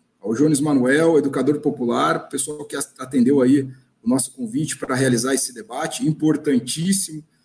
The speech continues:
pra gente entender melhor, né, o que nós estamos passando durante a, a nossa ca-, a, digamos assim, a nossa discussão sobre o acordo coletivo de trabalho com a Petrobras, onde a Federação Nacional dos Petroleiros e seus sindicatos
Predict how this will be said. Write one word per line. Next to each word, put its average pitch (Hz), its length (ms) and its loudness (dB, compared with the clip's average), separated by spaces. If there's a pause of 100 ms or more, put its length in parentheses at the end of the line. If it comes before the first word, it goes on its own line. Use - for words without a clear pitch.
(140)
pra 113 120 -10
gente 139 180 2
entender 143 380 4
melhor, 147 680 0 (300)
né, 131 240 -2
o 143 100 4
que 143 140 2
nós 139 80 4
estamos 143 260 -2
passando 143 560 -2
durante 131 680 2 (220)
a, 120 540 -4
a 117 40 -2
nossa 123 300 0
ca-, 123 120 -10
a, 110 420 -10 (240)
digamos 147 260 2
assim, 147 240 0
a 139 60 -2
nossa 147 460 -4 (240)
discussão - 540 -6
sobre 160 240 -2
o 147 60 0
acordo 151 160 -2
coletivo 139 360 2
de 127 120 0
trabalho 127 360 0
com 135 80 0
a 123 40 2
Petrobras, 120 600 -2
onde 147 200 -2
a 135 120 -4
Federação 135 480 -4
Nacional 131 320 -6
dos 127 140 -6
Petroleiros 131 500 -2
e - 40 -2
seus 135 160 -4
sindicatos 131 500 -8